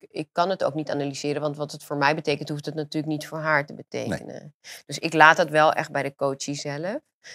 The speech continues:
Speaker 1: Dus het enige wat ik bijvoorbeeld zeg is, "Nou, Nero gaat voor Divo staan." Of, eh, "Hij stampt met zijn voet."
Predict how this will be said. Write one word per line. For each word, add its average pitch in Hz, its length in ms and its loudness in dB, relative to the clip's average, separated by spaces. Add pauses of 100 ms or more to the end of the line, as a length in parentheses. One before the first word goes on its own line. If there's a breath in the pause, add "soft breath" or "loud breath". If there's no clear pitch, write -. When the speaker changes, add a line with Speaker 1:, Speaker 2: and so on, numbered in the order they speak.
(100)
Speaker 1:
Dus 151 100 -10
het 147 120 -10
enige 160 340 2
wat 143 100 -6
ik 165 140 -2
bijvoorbeeld 143 380 -6
zeg - 220 -12
is, 143 240 -8
"Nou, 147 220 -6
Nero 135 320 -4
gaat - 280 -8
voor 135 640 -4
Divo 135 340 -6
staan." 117 520 -12 (760)
Of, 127 440 -10
eh, 131 340 -4
"Hij 131 120 -4
stampt 135 380 -6
met 147 140 -8
zijn 151 160 -8
voet." 139 440 -8